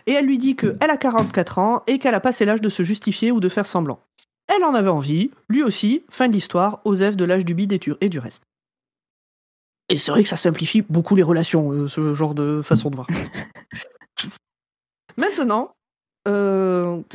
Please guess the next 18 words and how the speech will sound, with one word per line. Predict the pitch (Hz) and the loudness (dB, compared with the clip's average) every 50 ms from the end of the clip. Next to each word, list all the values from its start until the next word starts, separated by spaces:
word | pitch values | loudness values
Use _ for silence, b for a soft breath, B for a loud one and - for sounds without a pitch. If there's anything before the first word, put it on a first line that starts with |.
| 185 170 - - - _ | -12 -12 -12 -14 -14 _
c'est | - - 233 202 | -4 -2 0 0
un | 220 214 | 0 0
très | - 247 | 2 0
bon | 226 233 | 0 2
conseil | 226 220 202 - 233 202 | 0 0 0 2 0 2
de, | 190 185 175 180 175 170 170 165 | 2 2 2 2 2 0 0 0
de | 165 165 | -2 -2
Janet, | 160 160 143 147 147 | -2 -2 -2 -4 -4
je | 160 156 | -6 -8
trouve. | - - 139 151 - | -10 -10 -12 -8 -8
Mais | 143 | -8
bon. | - - _ _ _ _ _ _ _ - - | -8 -10 _ _ _ _ _ _ _ -4 -2
Maintenant, | 269 339 349 - 370 349 349 370 370 359 - | -2 -2 0 0 0 2 2 0 0 -2 0
ils | 269 269 247 | 0 0 2
doivent | 285 269 277 | 0 0 0
faire | - 320 311 | 0 -2 0
le | 277 262 247 | 0 0 0
débrief, | 214 254 220 208 208 233 277 - - - | 0 0 0 0 0 0 -2 -2 -6 -14